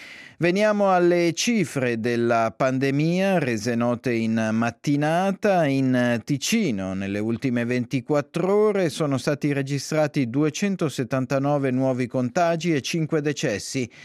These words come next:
Nei Grigioni, centodieci nuovi positivi e cinque decessi. Nel tardo pomeriggio, resi noti i dati in Italia, in ventiquattro ore, trentaquattromilasettecento nuovi casi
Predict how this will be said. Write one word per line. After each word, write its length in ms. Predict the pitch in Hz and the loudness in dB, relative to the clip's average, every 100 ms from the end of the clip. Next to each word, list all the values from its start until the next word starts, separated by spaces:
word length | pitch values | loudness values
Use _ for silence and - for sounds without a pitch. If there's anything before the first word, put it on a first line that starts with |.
| - - - | -20 -18 -4
Nei 240 | 131 139 | 0 0
Grigioni, 680 | 135 147 143 185 208 202 165 | 0 0 0 2 2 2 0
centodieci 960 | - 190 190 165 160 143 165 151 - | 0 -2 -2 -2 -2 2 2 2 0
nuovi 460 | 127 131 135 123 117 | 0 2 2 0 -2
positivi 880 | 143 143 156 - 107 90 90 110 - | -2 -2 -2 -4 -4 -4 -4 -6 -4
e 160 | 160 147 | -4 -4
cinque 640 | - 113 87 90 110 110 | -4 -6 -8 -6 -6 -4
decessi. 760 | 101 123 156 127 107 - 135 117 - - - - - | -4 -4 -2 -2 -4 -4 -4 -4 -12 -18 -16 -16 -4
Nel 500 | 151 160 156 160 156 | 2 4 6 6 4
tardo 460 | 180 170 160 180 165 | 4 2 4 2 2
pomeriggio, 840 | 185 180 175 170 196 185 196 214 | 2 2 2 2 0 0 2 2
resi 360 | 185 143 113 127 | 4 2 0 0
noti 400 | 127 131 127 143 | 2 0 0 0
i 160 | 131 113 | 0 2
dati 480 | 131 135 135 135 | 2 2 0 0
in 100 | 127 | 2
Italia, 960 | 135 143 - 170 165 175 190 196 196 185 | 0 0 2 2 2 2 2 2 2 2
in 480 | 156 123 120 117 117 | 2 0 0 0 0
ventiquattro 840 | 113 131 - 131 151 143 - 165 190 | -2 -4 -4 -4 -2 -2 -2 0 2
ore, 400 | 196 190 170 139 | 2 2 0 -2
trentaquattromilasettecento 1800 | 165 185 196 175 160 165 151 160 170 185 160 - 143 - 143 190 156 147 | -2 -2 -2 -2 0 0 0 -2 0 0 0 0 -4 -4 -4 -2 -2 -2
nuovi 340 | 135 135 131 | 0 0 0
casi 540 | 139 202 196 170 170 | 0 0 0 0 -2